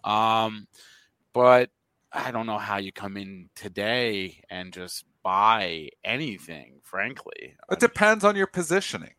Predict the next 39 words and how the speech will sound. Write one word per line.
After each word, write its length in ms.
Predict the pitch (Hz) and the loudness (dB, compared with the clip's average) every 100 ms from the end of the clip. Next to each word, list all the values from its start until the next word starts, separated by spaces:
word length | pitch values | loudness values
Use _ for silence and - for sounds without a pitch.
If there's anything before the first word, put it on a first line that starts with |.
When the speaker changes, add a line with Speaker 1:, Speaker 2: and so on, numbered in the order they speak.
| _ - | _ -12
Speaker 1:
I, 120 | 85 | -6
Speaker 2:
I 80 | 113 | -2
Speaker 1:
I 80 | 139 | -2
Speaker 2:
mean, 160 | 139 131 | -2 -4
Speaker 1:
guess. 440 | 117 127 127 113 - | -2 -4 -6 -12 -4
Speaker 2:
if 220 | 135 131 | -2 -2
you 160 | 143 180 | 0 2
have 180 | 175 180 | 4 6
a 60 | |
lot 220 | 180 165 165 | 8 6 6
of 100 | - | 0
cash, 720 | - 214 208 202 208 - - 147 | -8 -4 -2 -4 -4 -10 -12 -12
you 100 | 202 | -10
can. 540 | - 190 247 110 - _ _ _ | -8 -6 -4 -6 -10 _ _ _
I 140 | 143 | 0
think 300 | 156 175 - | 0 -6 -10
you 80 | 160 | -18
can. 480 | - 175 160 65 - _ _ - | -12 -8 -6 -8 -12 _ _ -2
I 100 | 120 | -2
think 340 | - 180 - | 0 -6 -4
I'm 220 | 135 147 147 | -2 -2 -4
going 280 | - 117 151 | -6 -4 -4
to 60 | 143 | -4
put 220 | - 135 | -4 -2
a 80 | 107 | 0
little 220 | 117 131 | 0 -2
bit 160 | 117 92 | -2 -4
of 80 | - | -4
cash 320 | 82 71 - | -8 -8 -12
to 80 | 67 | -12
work 180 | 67 - | -12 -12
today. 400 | 71 65 - - - | -10 -8 -10 -12 2
But 180 | 117 - | 4 4
am 180 | 123 131 | 0 0
I 120 | 131 | 0
going 340 | 123 117 127 123 | 0 -2 -2 0
all 260 | 120 120 | 2 2
in? 280 | 113 165 143 | -2 -6 -6
No. 300 | 117 156 107 | -2 -2 -2